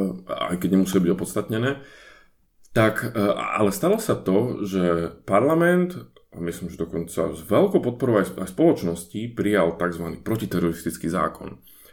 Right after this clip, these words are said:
Protiteroristický zákon umožňuje napríklad zatýkať ľudí na, alebo zadržiavať ľudí na, na dlhšiu dobu, e, bez toho, aby to bolo potvrdené súdom a tak ďalej. Ako jednoducho dáva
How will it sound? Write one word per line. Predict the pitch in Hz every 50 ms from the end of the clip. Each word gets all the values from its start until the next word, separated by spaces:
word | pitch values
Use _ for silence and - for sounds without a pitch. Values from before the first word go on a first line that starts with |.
| _ _ _ _
Protiteroristický | - - 170 208 208 - 165 139 139 135 139 123 - - 92
zákon | 87 95 - - 120 98
umožňuje | - - 107 113 110 107 98 104 101 98 95 92 85
napríklad | 85 - - - - 80
zatýkať | 85 92 95 95 101 92 90 82
ľudí | 80 85 90 87 - - - - 80 80
na, | 80 82 - 78 78 78 78 80 80 80 - - - _
alebo | - 85 85 85
zadržiavať | 90 98 104 104 104 98 90 92 87 87 87 82
ľudí | 85 85 80 80 80 82
na, | 87 - - 92 - - - _ _
na | - 92 90 90 90 92 92 95
dlhšiu | 90 104 101 - - - - 90
dobu, | 92 92 101 120 131 131 131 131 127
e, | 127 127 - - - - - - - - - - 92 90 87
bez | 85 85 92 95 92 -
toho, | - 98 90 92 87
aby | 82 85 80
to | 85 -
bolo | 82 80 82 80 80
potvrdené | - - - - - 82 80 82
súdom | - - 196 160 117 104 92 85
a | 82
tak | 104 101
ďalej. | 85 95 92 82 80 85
Ako | - 107
jednoducho | 113 120 127 123 - 120
dáva | 143 156 147 113 -